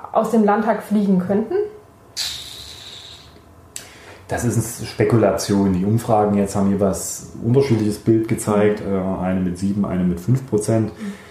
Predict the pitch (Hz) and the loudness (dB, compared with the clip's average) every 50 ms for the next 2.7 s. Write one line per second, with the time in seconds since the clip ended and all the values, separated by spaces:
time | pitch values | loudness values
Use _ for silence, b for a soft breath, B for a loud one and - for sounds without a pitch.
0 | B B B B B B B B B B B B B B - - - - - - | B B B B B B B B B B B B B B -20 -20 -20 -20 -20 -20
1 | - - 104 98 101 107 101 101 98 92 - - - 123 131 151 156 151 139 117 | -8 -2 -2 0 2 2 2 2 2 0 -2 0 2 4 4 4 4 4 4 4
2 | - - - 120 110 - - - - - - - - - | 2 0 -4 -4 -4 -4 -6 -8 -10 -12 -12 -14 -18 -20